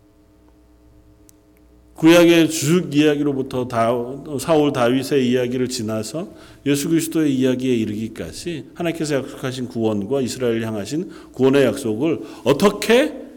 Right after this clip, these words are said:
예수 그리스도를 통하여 완성하셨는지, 예수님께서 그 구원을 우리에게 어떻게 허락하셨는지에 대해 상세히 설명했다고.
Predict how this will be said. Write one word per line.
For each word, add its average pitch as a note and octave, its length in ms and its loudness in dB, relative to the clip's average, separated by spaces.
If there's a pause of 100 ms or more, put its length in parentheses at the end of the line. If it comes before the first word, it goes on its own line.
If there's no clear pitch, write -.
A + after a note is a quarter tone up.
(220)
예수 D3+ 260 6
그리스도를 G#3 300 4
통하여 F3 280 0
완성하셨는지, D3+ 1000 0 (540)
예수님께서 E3 500 4
그 E3 100 0
구원을 F3 240 6
우리에게 D#3+ 280 6
어떻게 F3 420 0
허락하셨는지에 F#3+ 840 -2
대해 D#3+ 100 -4
상세히 B3+ 560 -2
설명했다고. G#3+ 720 -10